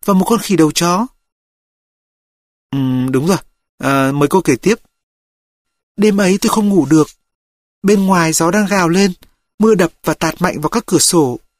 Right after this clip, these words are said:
Đột nhiên vang lên một tiếng thét hãi hùng. Tôi biết đó là tiếng thét của chị tôi. Tôi nhảy ra khỏi giường, quàng vội chiếc khăn lên người và chạy vụt ra hành lang.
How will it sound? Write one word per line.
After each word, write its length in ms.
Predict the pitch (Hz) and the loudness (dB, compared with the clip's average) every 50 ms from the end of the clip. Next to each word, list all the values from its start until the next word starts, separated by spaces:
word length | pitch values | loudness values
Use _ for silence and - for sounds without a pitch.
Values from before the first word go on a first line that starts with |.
| _ _ _ _ _ _ _ _ _ _ _ _ _ _ _ _ _ _ _ _ _ _ _ | _ _ _ _ _ _ _ _ _ _ _ _ _ _ _ _ _ _ _ _ _ _ _
Đột 200 | 196 196 185 - | 0 0 0 2
nhiên 220 | 185 208 220 202 196 | 2 2 2 2 2
vang 200 | 196 214 208 202 | 0 0 0 2
lên 220 | 208 208 208 185 | 2 0 0 0
một 120 | 185 175 - | -2 0 0
tiếng 140 | 175 170 | -2 -2
thét 200 | - 220 247 - | 0 -4 -6 -6
hãi 200 | - - - - | -6 -4 -4 -2
hùng. 300 | 226 208 208 208 185 175 - _ - _ _ _ _ _ _ _ _ _ _ _ | 0 0 2 0 0 -2 -6 _ -20 _ _ _ _ _ _ _ _ _ _ _
Tôi 140 | - 208 202 | -2 0 2
biết 220 | 175 208 247 247 - | 2 2 0 2 0
đó 120 | 202 185 | 0 0
là 100 | 196 208 | 0 0
tiếng 180 | - - 180 165 | -2 -2 -4 -4
thét 200 | - 220 254 208 | -4 -6 -2 -2
của 80 | 190 | -2
chị 180 | - - - - - | -2 -2 -6 -6 -4
tôi. 240 | - 202 208 208 185 - _ _ _ _ _ _ _ _ _ _ _ _ _ _ _ _ _ _ _ _ _ _ _ _ _ _ _ - | -2 -2 0 -2 -4 -6 _ _ _ _ _ _ _ _ _ _ _ _ _ _ _ _ _ _ _ _ _ _ _ _ _ _ _ -2
Tôi 140 | 233 226 | 0 0
nhảy 220 | 202 208 202 175 143 | 2 2 2 0 0
ra 120 | 160 190 | 0 -2
khỏi 220 | 185 - 202 175 143 | -2 0 0 -2 0
giường, 320 | 127 147 170 165 156 147 - _ _ _ _ _ _ _ | 2 2 2 2 2 -2 -8 _ _ _ _ _ _ _
quàng 200 | - 208 190 180 | -4 -2 -2 0
vội 140 | 165 202 180 | 0 0 0
chiếc 140 | - 226 - | 0 -2 -2
khăn 140 | - 226 226 | -2 0 0
lên 140 | 226 214 196 | 0 0 0
người 300 | 196 190 190 175 160 156 | 0 2 2 2 0 0
và 140 | - 165 | -2 -2
chạy 160 | - - - 156 | -2 0 -2 0
vụt 200 | 151 175 165 - | 0 0 0 0
ra 120 | 208 208 | 0 0
hành 160 | 190 190 170 | 0 0 0
lang. 280 | 160 175 190 202 202 | 0 0 0 0 -2